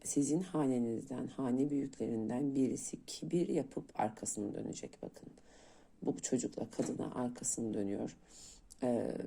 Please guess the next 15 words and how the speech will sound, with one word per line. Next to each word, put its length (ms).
sanki 420
böyle 340
ismin 280
içinde 220
H 280
harfi 400
olabilir 580
bu 80
kişinin. 400
Sanki 380
böyle, 240
e, 320
ya 60
herkes 640
istiyor, 400